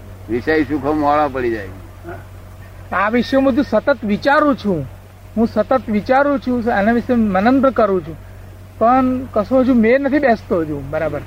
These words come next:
Speaker 1: તમે
Speaker 2: પણ
Speaker 1: વિચાર-
Speaker 2: છતાં એની અસર છે, થોડી અસર તો છે જ.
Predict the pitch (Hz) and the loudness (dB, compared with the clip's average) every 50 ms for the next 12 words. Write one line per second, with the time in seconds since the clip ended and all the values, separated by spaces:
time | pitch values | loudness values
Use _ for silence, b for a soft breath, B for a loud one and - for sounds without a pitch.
0 | - - 92 - - - 101 95 95 98 110 127 139 135 120 233 262 285 - 127 | -12 -16 -16 -18 -14 -10 -8 -6 -4 -2 -2 -2 0 0 0 0 0 0 -2 -4
1 | - 208 214 214 285 285 302 294 247 208 - - 285 320 330 - 359 381 - - | -2 0 2 2 2 2 4 2 2 2 2 2 2 2 2 2 0 0 0 2
2 | 254 247 254 262 277 240 196 175 160 151 - 226 233 233 - 294 - 330 330 277 | 2 2 4 4 4 4 4 2 0 0 -2 -2 -2 2 0 0 2 2 2 2
3 | - | 0